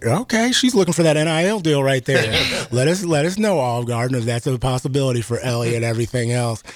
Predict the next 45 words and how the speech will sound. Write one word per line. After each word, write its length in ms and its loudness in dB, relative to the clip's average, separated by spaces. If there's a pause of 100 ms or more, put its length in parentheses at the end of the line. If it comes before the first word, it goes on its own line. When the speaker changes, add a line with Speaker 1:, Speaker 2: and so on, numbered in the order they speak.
(220)
Speaker 1:
Um, 300 0 (640)
in 200 0
cl-, 220 -2
kind 180 -2
of 80 0
in 60 0
closing, 380 -2
what's 220 0
something 460 0
that 220 -2
you 380 0 (140)
all 180 2
would 200 0
wanna 200 -2
share 220 0
with 100 -2
the 60 -6
greater 320 -2
community? 560 -8 (280)
Like, 280 0 (180)
you 80 0
know, 100 2
as 120 2
you 60 0
think 180 0
about 260 0
your 80 -2
team, 280 -2
I 60 0
don't 80 -2
know, 60 2
let's 140 2
go 100 2
this 240 0
way. 140 -4 (200)
What 240 2
makes 300 0
your 200 2
team 280 -2
special? 520 -6 (140)
What 140 2
makes 220 0
your 100 0
team 180 -2
special? 420 -4